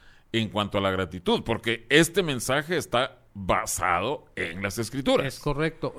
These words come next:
Speaker 2: El contexto de este hombre, lo que yo quería es ver nada más la referencia que en la
Speaker 1: Sí, sí,
Speaker 2: humanidad
Speaker 1: sí.
Speaker 2: sí hay ese concepto, pero no está con la claridad que Dios quiere que lo tengamos. Y para ir a una primera, eh, yo quisiera, si podemos ver,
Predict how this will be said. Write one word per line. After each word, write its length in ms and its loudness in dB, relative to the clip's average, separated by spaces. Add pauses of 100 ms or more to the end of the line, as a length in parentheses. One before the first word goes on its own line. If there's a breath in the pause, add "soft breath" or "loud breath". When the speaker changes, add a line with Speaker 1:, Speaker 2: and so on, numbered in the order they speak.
Speaker 2:
El 220 -2
contexto 520 0
de 120 2
este 240 -2
hombre, 380 0
lo 160 -2
que 80 0
yo 100 0
quería 300 0
es 100 -4
ver 180 -2
nada 200 2
más 160 2
la 100 2
referencia 640 -2
que 220 -2
en 120 0
la 60 4
Speaker 1:
Sí, 60 4
sí, 60 0
Speaker 2:
humanidad 400 2
Speaker 1:
sí. 120 0
Speaker 2:
sí 140 2
hay 260 4
ese 180 -6
concepto, 500 -2
pero 240 2
no 220 2
está 320 -2
con 160 -2
la 100 0
claridad 520 -2
que 120 -4
Dios 240 -4
quiere 220 -6
que 80 -6
lo 140 -4
tengamos. 500 -4 (300 loud breath)
Y 100 -4
para 260 6
ir 140 4
a 100 6
una 280 -2
primera, 600 0
eh, 260 -4
yo 120 -4
quisiera, 460 -2
si 440 -4 (200)
podemos 400 -4
ver, 220 -4